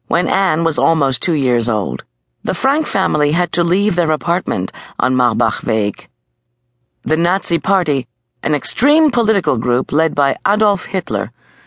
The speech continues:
was growing more powerful and gaining more supporters. The owner of the Franks' apartment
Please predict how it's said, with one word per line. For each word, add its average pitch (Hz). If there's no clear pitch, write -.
was 165
growing 214
more 196
powerful 123
and 127
gaining 151
more 127
supporters. 104
The 123
owner 254
of 165
the -
Franks' 147
apartment 127